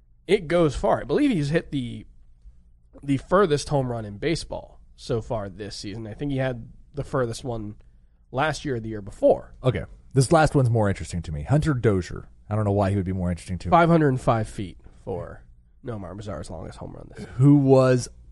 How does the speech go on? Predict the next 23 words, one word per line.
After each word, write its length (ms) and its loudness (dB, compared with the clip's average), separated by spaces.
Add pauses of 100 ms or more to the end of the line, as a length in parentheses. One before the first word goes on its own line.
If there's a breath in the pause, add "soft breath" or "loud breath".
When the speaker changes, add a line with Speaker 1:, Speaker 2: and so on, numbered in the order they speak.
(200)
Speaker 2:
awesome 540 2
at 120 -2
the 60 -8
beginning 440 -2
of 80 -4
the 80 -2
year. 200 -4
Dozier 460 4
was 300 4
one 320 8
of 160 6
the 120 2
best 600 4 (160 soft breath)
hitters 420 8
in 180 4
baseball 500 6
before 360 2
he 120 4
got 180 4
hurt. 300 0 (340 soft breath)
He 240 0
was 560 4 (380)
terrible 760 2